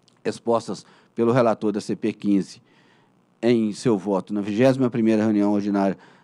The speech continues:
da diretoria, em vinte de junho de dois mil e vinte e três, são... Aqui eu copio a,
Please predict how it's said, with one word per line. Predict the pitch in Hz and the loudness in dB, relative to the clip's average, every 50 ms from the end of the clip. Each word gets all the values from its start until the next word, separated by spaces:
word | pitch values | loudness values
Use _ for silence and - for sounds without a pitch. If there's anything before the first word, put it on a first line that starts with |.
| _ - | _ -14
da | - 90 113 110 | -4 0 2 2
diretoria, | 104 110 110 110 104 - 110 95 92 104 117 127 135 131 131 - - _ _ _ _ _ _ _ - | 2 4 2 2 2 2 0 0 2 4 4 4 4 2 0 -6 -20 _ _ _ _ _ _ _ -12
em | - 110 120 113 | -6 -4 -4 -4
vinte | 101 92 107 123 135 143 135 - 127 113 | -6 -6 -4 -2 -2 -2 -4 -8 -12 -8
de | 110 107 | -6 -6
junho | 101 101 110 110 | -6 -4 -4 -4
de | 110 | -2
dois | 107 104 98 | 0 0 0
mil | 107 104 | 0 0
e | 95 | -2
vinte | 101 98 95 - | -4 -6 -10 -12
e | - | -8
três, | 107 113 113 120 131 131 | -2 0 2 2 0 0
são... | - - - - - - 110 82 71 73 71 - 123 - _ - - _ _ - - - _ _ _ _ _ _ _ _ _ _ _ _ _ _ _ _ _ _ _ _ - | -4 -10 -12 -10 -10 -8 -8 -8 -8 -10 -12 -16 -18 -20 _ -20 -20 _ _ -20 -20 -20 _ _ _ _ _ _ _ _ _ _ _ _ _ _ _ _ _ _ _ _ -16
Aqui | 101 98 - 123 127 | -14 -10 -4 -4 -4
eu | 123 120 | -4 -4
copio | - - 139 117 95 - 120 113 120 127 123 123 | -6 -4 -4 -4 -4 -2 -4 -2 0 2 4 6
a, | 120 117 | 6 6